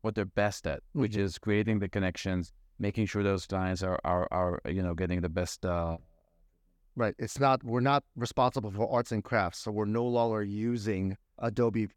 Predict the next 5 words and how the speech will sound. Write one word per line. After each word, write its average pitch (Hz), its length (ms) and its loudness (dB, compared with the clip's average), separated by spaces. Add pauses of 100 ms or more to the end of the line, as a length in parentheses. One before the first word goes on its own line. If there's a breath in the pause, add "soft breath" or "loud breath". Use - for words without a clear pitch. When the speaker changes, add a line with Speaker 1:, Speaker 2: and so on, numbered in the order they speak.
(220)
Speaker 2:
Photoshop 107 600 2 (340)
to 107 380 0
adjust 107 420 -2
images, 101 580 -2
or 127 460 2